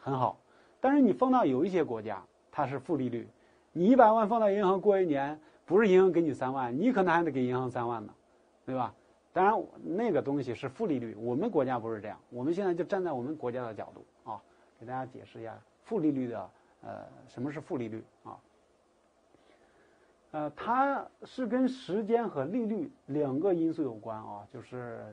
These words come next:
这个资金的实现价值，既跟时间有关，还有跟利率有关。资金具有的实现价值需要具备两个前提条件，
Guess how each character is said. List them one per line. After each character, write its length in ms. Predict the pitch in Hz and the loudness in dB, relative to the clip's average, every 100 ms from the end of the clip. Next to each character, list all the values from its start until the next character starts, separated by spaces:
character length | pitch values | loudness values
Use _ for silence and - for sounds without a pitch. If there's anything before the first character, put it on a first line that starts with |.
| 104 | -14
这 100 | 120 | -14
个 100 | 117 | -12
资 160 | - | -8
金 140 | 143 143 | -6 -6
的 80 | |
实 60 | - | -6
现 180 | 123 127 | -10 -8
价 160 | 117 104 | -10 -14
值， 60 | 101 _ | -20 _
既 180 | 277 247 | -2 2
跟 200 | 220 220 | 2 0
时 280 | - 147 160 | -2 -6 -2
间 160 | 170 | -2
有 140 | 151 110 | -4 -8
关， 300 | 117 113 123 _ _ _ _ | -10 -12 -14 _ _ _ _
还 120 | - | -10
有 80 | 160 | -8
跟 300 | 139 156 175 | -6 -6 -6
利 100 | 220 | -6
率 160 | 185 180 | -6 -4
有 120 | 113 | -6
关。 220 | 107 107 95 _ _ _ _ _ _ _ _ _ _ _ | -8 -14 -16 _ _ _ _ _ _ _ _ _ _ _
资 140 | - 262 | -8 0
金 220 | 285 269 | 2 2
具 120 | 254 | 4
有 120 | 262 | 4
的 140 | 196 202 | 4 2
实 80 | - | -2
现 180 | 208 | -2
价 180 | 220 196 | 0 0
值 280 | 135 131 147 | 0 -2 -4
需 160 | - 220 | 0 4
要 100 | 185 | 4
具 160 | 226 | 2
备 80 | 214 | 2
两 160 | 156 139 | 2 2
个 100 | 185 | 2
前 200 | 151 143 | 0 -2
提 40 | |
条 140 | 120 | -2
件， 180 | 117 120 | -2 -4